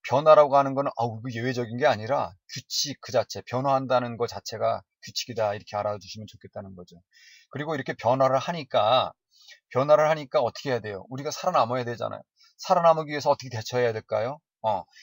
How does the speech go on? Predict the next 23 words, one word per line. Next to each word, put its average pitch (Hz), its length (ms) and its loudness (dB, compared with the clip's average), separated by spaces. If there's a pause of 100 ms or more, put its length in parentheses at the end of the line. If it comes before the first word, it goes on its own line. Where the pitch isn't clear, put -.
(120)
이 139 120 -12
변덕스러운 160 640 0
세상에 151 520 0
대처하는 123 460 -2
건 131 120 -6
뭘까? 98 640 -4 (340)
이제 135 140 -4
이런 131 340 -2
얘기를 120 320 -4
갖다가 110 360 0
이제 98 360 -10 (340)
다윈이 110 500 -2
이제 98 280 -10
시작한 - 260 -10
것이죠. 107 460 -12 (640)
네, 104 240 -10
자, - 180 -12
다윈이 123 340 2
한 131 200 -6
얘기가 123 240 -8
이제 123 140 -8
자연 110 300 -6
선택입니다. 127 420 -12